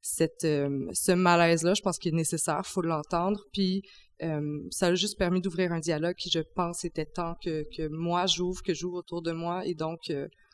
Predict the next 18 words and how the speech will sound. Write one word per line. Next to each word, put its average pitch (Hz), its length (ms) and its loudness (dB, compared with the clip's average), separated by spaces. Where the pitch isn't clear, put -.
pour 175 120 0
moi, 190 140 6
finalement, 185 260 -2
ça 185 120 -4
a - 20 0
été 170 140 -10
très - 180 -2
positif, 185 480 -2
mais 175 80 0
effectivement, 160 460 -6
il 165 60 -2
y - 40 0
a - 20 0
eu 151 80 -6
beaucoup 170 240 -6
de 170 80 -4
réflexions 151 600 -8
de, - 260 -8